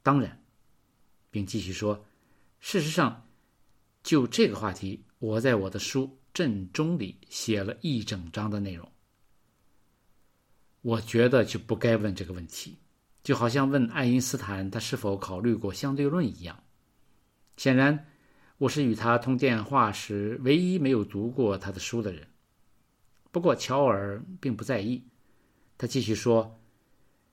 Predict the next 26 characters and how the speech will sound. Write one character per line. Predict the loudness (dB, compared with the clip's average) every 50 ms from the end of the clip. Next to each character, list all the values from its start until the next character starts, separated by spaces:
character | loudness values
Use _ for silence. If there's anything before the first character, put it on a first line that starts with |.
| _ _ _ _ _
：“一 | -2 0 0
切 | 0 2 2 2 2 2
都 | 0 0 0 0
在 | 2 2 0 0
朝 | -2 -6 -8 -6 -6 -4 -4 -2
着 | 0 0 0 -2 -4 -6
那 | -8 -8
个 | -8 -8
方 | -8 -6 -6 -4
向 | -4 -6 -8
发 | -6 -8 -10 -10 -10
展。 | -12 -14 -16 -18 _ _ _ _ _ _ _ _ _ _ _ _ _ _ _ _ _ _
我 | -2 -2
相 | 2 4 4 4 4
信 | 4 4 2 2 4
最 | 4 4 2 4
终 | 4 2 2
的 | 2 0
决 | -2 -4 -6 -4
战 | 0 0 0 0 -2 -8 _ _ _ _ _ _ _ _
将 | -2 0 0 2
在 | 2 2 2
耶 | 2 2 2 2
路 | 2 0
撒 | -2 -2 -2 -2
冷 | 0 -2 -4 -6